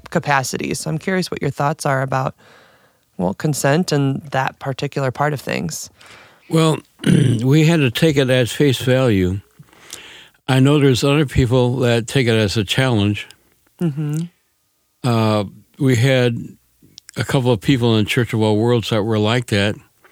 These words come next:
Speaker 2: that were drummed out of the chorus, more or less speak. And they said, "No, you know, we don't want your kind around here because of that."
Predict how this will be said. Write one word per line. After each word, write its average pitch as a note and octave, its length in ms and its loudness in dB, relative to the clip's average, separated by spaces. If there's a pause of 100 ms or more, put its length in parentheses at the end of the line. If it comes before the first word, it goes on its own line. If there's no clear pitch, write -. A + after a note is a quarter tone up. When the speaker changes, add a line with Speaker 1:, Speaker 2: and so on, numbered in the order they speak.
(760)
Speaker 2:
that A#2+ 180 0
were A#2 240 2
drummed A#2+ 500 2
out A2+ 200 2
of F#2 40 -2
the F#2+ 60 -2
chorus, F#2+ 540 0
more G2 160 2
or - 20 0
less G2+ 200 -4
speak. G#2 300 -4 (680)
And C3 520 0
they C#3 80 -4
said, B2 220 -2
"No, A#2 420 0 (360)
you D3 100 0
know, A#2 80 2
we A#2 160 2
don't A#2 200 0
want A#2+ 180 0
your A2+ 80 -2
kind A2 280 -2
around G#2 340 -2
here A2 120 -2
because G2+ 400 -2
of F#2+ 120 -4
that." F2 260 -4